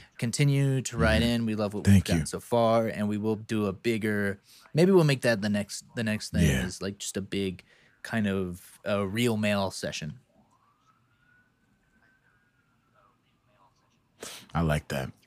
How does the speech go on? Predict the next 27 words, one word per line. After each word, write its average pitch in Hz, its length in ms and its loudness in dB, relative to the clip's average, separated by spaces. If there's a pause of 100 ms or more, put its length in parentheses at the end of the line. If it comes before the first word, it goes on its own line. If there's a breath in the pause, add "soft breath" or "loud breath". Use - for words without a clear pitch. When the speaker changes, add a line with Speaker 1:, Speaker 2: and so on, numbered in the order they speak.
(100)
Speaker 1:
But 98 220 -2
Speaker 2:
I - 20 0
Speaker 1:
we 71 120 0
Speaker 2:
like 123 80 4
Speaker 1:
love 143 200 8
Speaker 2:
that. 147 60 6
Speaker 1:
you, 147 200 6
everyone. 131 460 2
Speaker 2:
I - 40 4
like 80 80 4
Speaker 1:
Stay 82 260 2
Speaker 2:
that - 40 4
a - 20 4
lot. 78 320 4
Speaker 1:
safe. 98 120 8
Speaker 2:
And 110 140 12
Speaker 1:
Yeah. - 100 0
Speaker 2:
also, 107 680 8 (500 loud breath)
um, 113 480 8 (920)
yeah, 104 340 6 (220)
stay 143 300 8
safe 135 400 6
and, 117 200 4
and 110 320 6
don't, 147 440 8 (680 soft breath)
don't 170 500 8
let 139 440 8